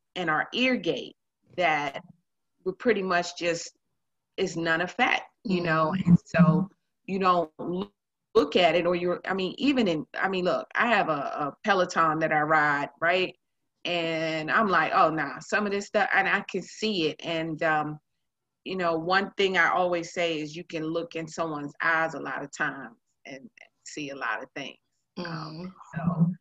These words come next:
Speaker 1: um, but prophets definitely have, it, it is something you can s-, search scripture. Prophets always called people out of idol worship. And so, um, always Moses, after he came back off the mount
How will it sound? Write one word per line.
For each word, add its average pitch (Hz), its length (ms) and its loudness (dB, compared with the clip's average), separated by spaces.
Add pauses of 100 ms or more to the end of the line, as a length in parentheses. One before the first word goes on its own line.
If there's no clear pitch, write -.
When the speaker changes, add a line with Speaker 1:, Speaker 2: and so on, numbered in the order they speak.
(360)
Speaker 1:
um, 151 200 -4
but 123 140 -8 (100)
prophets 156 420 0 (100)
definitely 165 720 -2
have, 156 440 -4 (880)
it, - 180 -8
it 185 140 -2
is 165 220 -6
something 175 500 -2
you 175 260 -10
can 170 140 -8
s-, - 100 -14 (160)
search 175 440 -4
scripture. 170 540 -6 (340)
Prophets 185 420 2
always 175 560 0
called 175 400 -2 (120)
people 175 340 -6
out 170 180 2
of 156 160 -2
idol 165 340 -2
worship. 175 500 -4 (680)
And 165 240 -6
so, 165 560 0
um, 147 280 -4 (120)
always 160 800 0 (100)
Moses, 175 540 0
after 180 280 -2
he 196 140 -4
came 190 300 -2
back 175 260 2 (100)
off 175 220 -4
the 156 80 -8
mount 165 360 0